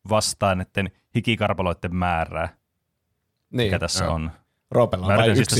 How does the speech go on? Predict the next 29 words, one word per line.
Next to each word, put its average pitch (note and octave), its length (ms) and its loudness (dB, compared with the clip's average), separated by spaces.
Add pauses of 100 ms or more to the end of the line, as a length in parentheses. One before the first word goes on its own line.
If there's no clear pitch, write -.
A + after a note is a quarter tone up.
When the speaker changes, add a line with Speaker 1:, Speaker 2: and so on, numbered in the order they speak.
Speaker 1:
tässä A2 120 2
pel- - 40 2
Speaker 2:
hikikarpalo. G#2+ 460 -2 (140)
Speaker 3:
Niin, F#2+ 260 -2
totta. F2 260 -6
Speaker 1:
Kyllä. F2+ 300 -2 (600)
Mä G#2 60 0
yritän G#2 180 0
tässä G#2 180 -2
pelata G#2 280 0
aikaa, F#2+ 420 0
että E2 200 -6
mä F2+ 220 0 (140)
keksisin, F2+ 560 -4
mistä F#2+ 240 0
elokuvasta F2+ 440 -4
tää F2 100 -2
on F2 100 -2
kyse. F2+ 300 -4 (960)
Mutta - 180 -10
mä F#2+ 40 0
en F#2 40 2
tiedä, F#2+ 160 0
onko F#2+ 100 0
tästä - 180 -4
enemmän F#2 200 0
haittaa F2+ 420 -2
kuin E2 160 -8
hyötyä. F2 420 -2